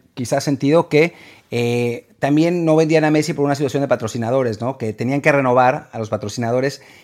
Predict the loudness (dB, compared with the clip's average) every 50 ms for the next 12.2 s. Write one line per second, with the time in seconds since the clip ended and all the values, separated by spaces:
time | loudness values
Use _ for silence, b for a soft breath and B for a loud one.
0 | B B B -8 -6 -4 -2 0 0 0 0 0 -2 -2 -4 -6 -6 -10 _ _
1 | _ _ -10 -8 -6 -6 -4 -4 -6 -6 -6 -6 -6 -6 -6 -6 -8 -6 -2 0
2 | 0 2 0 -2 -4 b b b b b b b b -10 -8 -6 -4 -4 -2 -2
3 | -2 -4 -4 -4 -4 -6 -6 -6 -4 -2 0 0 0 -2 -2 -4 -4 -6 -10 -16
4 | -20 _ _ -6 -2 -2 0 0 0 0 0 0 0 0 0 0 -2 -4 -4 -4
5 | -4 -4 -2 -2 -2 -4 -4 -4 -4 -4 -4 -2 -2 -2 -2 -2 0 0 0 0
6 | 0 -2 -4 -4 -4 -4 -4 -4 -2 -2 -2 -2 -2 -2 -4 B B B B B
7 | B -4 0 2 4 4 4 4 2 2 2 0 0 0 0 0 0 2 2 2
8 | 0 0 0 0 0 0 0 -2 -2 -4 -4 -8 -8 -6 -6 -6 -6 -6 -6 -6
9 | -4 -4 -2 -2 -2 -4 -4 -6 -8 -10 -12 -8 -6 -6 -4 -4 -6 -6 -8 -8
10 | -8 -8 -8 -8 -8 -6 -6 -6 -8 -8 -8 -8 -8 -6 -4 -4 -2 -2 -4 -4
11 | -6 b b b b b b b -2 0 0 0 0 0 2 2 2 2 2 0
12 | -4 -12 -16 _